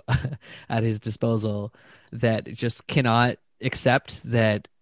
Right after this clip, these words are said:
uh, he just shouldn't have done stuff in the first place and is trying to fix the problem by doing more things and is just causing disasters everywhere.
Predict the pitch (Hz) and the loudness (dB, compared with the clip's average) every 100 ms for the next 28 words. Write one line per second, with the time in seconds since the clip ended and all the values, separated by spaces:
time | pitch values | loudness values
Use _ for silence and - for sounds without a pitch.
0 | - 113 107 104 101 104 110 110 - 120 | -2 0 2 0 -2 -2 -2 -4 -4 -6
1 | 110 107 107 - 120 113 110 104 107 - | -2 0 0 4 2 2 -4 -2 -2 0
2 | 131 139 143 107 - 113 107 - 113 - | 0 0 -2 -6 -2 0 0 -2 -4 -4
3 | 110 107 107 117 117 110 104 101 101 113 | 0 2 2 0 2 2 0 0 0 0
4 | 139 - 139 135 165 147 104 104 - 110 | -4 -4 0 0 -2 -6 -6 -6 -6 -6
5 | 104 104 98 104 _ - _ 151 - _ | -6 -6 -10 -16 _ -20 _ -20 -20 _
6 | - 117 107 101 101 127 113 101 110 113 | -10 -4 0 0 2 2 2 2 2 2
7 | 135 | 0